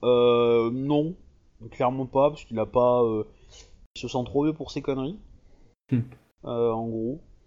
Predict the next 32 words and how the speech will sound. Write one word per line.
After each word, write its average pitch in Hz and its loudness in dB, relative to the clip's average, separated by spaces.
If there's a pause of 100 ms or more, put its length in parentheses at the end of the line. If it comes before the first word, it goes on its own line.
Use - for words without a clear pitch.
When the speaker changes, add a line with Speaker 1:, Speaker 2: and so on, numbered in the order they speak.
(200)
Speaker 1:
euh, 110 -4
il, 110 -6 (140)
de 120 0
toute 113 -10
façon, 151 -2
euh, 113 0
Kasaruzu, 135 -2
il 131 0
est - 6
à 120 6
deux 127 -2
doigts 147 4
de 147 -6
se 135 -10
faire 127 0
moine, 110 -2
hein, 113 -6
clairement. 117 -4 (720)
En - -12
Speaker 2:
Ouais, 101 -4
Speaker 1:
termes 113 0
Speaker 2:
je 113 -4
Speaker 1:
de - -2
Speaker 2:
pense, 107 -2
Speaker 1:
décision, 123 -2
de 127 -4
son 117 -8
côté, 123 -4
euh... 117 -2 (1120)
euh, 127 -2
Tsudoken, 175 2 (180)
euh, 139 4